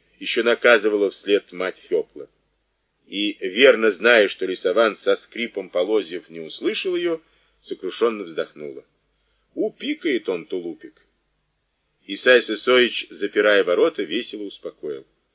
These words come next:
"Мы ему тогда и голову отвинтим, и бороду перекрасим". Мать Фёкла, поднимаясь по ступенькам крыльца, размышляла вслух.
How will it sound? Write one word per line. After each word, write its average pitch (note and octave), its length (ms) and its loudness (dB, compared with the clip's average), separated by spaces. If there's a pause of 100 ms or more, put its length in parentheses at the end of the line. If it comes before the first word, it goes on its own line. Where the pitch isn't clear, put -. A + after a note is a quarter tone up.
(380)
"Мы C#3+ 180 2
ему G#3 160 4
тогда G3+ 460 6
и - 220 -8
голову B2+ 640 4
отвинтим, B2 720 -4
и G#2+ 80 -10
бороду F2+ 440 -4
перекрасим". F2+ 760 -4 (1600)
Мать A#2+ 200 4
Фёкла, C#3 600 6
поднимаясь A2 560 2
по - 140 -4
ступенькам G2+ 560 -6
крыльца, C3 520 -2 (440)
размышляла F2+ 680 0
вслух. - 460 -14